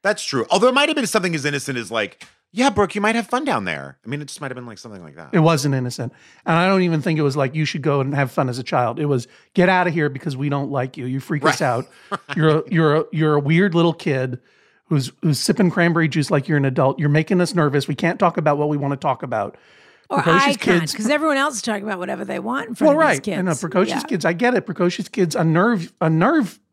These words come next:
Speaker 2: adults sometimes, especially insecure ones. But their job, that's their job in life. They got, precocious kids gotta be precocious. It's just the way they are.
Speaker 3: They gotta
Speaker 2: They don't wanna go
Speaker 3: precoce.
Speaker 2: in the basement.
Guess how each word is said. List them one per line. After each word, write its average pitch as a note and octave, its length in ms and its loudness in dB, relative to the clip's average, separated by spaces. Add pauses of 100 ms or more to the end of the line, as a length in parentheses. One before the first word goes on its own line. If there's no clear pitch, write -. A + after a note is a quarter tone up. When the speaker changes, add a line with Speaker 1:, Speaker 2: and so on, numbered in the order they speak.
(120)
Speaker 2:
adults C#3 420 0
sometimes, C3 640 -2 (240)
especially F3 420 2
insecure F#3+ 440 2
ones. C3+ 480 -6 (520)
But E3+ 460 0
their E3 160 2
job, G3 340 2
that's G3 220 -2
their G#3+ 160 0
job F#3 320 0
in D#3 100 -4
life. - 460 -10
They E3 160 -2
got, E3+ 480 0
precocious F#3 480 0
kids F#3+ 260 0
gotta D#3+ 240 2
be E3+ 140 -2
precocious. D#3+ 540 -4
It's - 100 -16
just - 220 -12
the D#3 80 -8
way D3+ 160 -4
they D#3 140 -6
are. D3+ 200 -4
Speaker 3:
They A#3 80 -4
gotta A3+ 180 -2
Speaker 2:
They F3+ 100 4
don't F3 220 4
wanna F#3 160 4
go D#3+ 140 4
Speaker 3:
precoce. D3 60 4
Speaker 2:
in D3 60 2
the D3+ 80 2
basement. A#2+ 540 -6